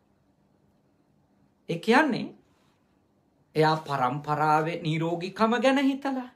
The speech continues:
එයා කරන පින්කම් වල යහපත් බව ගැන හිතලා,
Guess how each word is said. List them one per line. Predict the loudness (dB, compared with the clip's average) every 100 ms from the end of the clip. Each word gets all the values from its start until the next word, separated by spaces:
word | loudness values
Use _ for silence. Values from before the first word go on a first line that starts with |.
| _ _ _ _ _
එයා | 2 4 4
කරන | 0 -4 -2 -4 -4
පින්කම් | -6 -6 -6 -6 0
වල | 2 6 4 2 -14 _ _ _ _
යහපත් | -2 -2 -2 2 4 4
බව | 4 4
ගැන | 2 2
හිතලා, | 0 0 -2 -2 -2